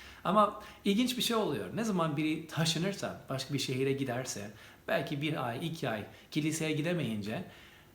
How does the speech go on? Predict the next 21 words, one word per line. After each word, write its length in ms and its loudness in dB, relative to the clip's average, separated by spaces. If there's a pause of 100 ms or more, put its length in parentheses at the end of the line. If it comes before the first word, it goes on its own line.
(460)
bir 280 0
kere 240 2
böyle 200 0
geri 320 -2
döndüklerinde 800 -4 (100)
nasıl 340 2
bir 100 6
özlüyorlar. 800 4 (220)
Nasıl 280 4
bir 100 0
özlüyorlar. 720 4
"Ya 160 0
işte 300 2
bu 120 0
evimi, 520 4
bu 40 -6
kilisemi 680 2
öyle 240 4
bir 80 0
özledim 440 4
ki." 400 0